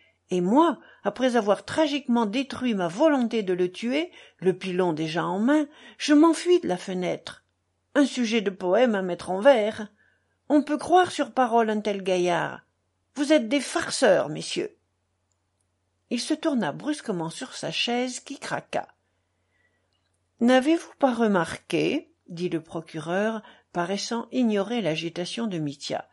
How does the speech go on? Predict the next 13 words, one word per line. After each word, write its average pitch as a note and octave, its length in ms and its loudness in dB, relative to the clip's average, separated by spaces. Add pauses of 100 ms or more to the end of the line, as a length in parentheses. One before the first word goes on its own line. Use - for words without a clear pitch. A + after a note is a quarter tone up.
(760)
quand C#4+ 120 2
vous D4+ 220 2
avez E4 220 6
quitté E4+ 320 0
la G3+ 100 2
fenêtre, E3+ 640 -4 (480)
la A#3 180 2
porte C4+ 460 4
qui G3+ 160 -8
donne G3+ 240 2
accès G#3+ 380 0
au F3+ 100 2
jardin, E3+ 580 0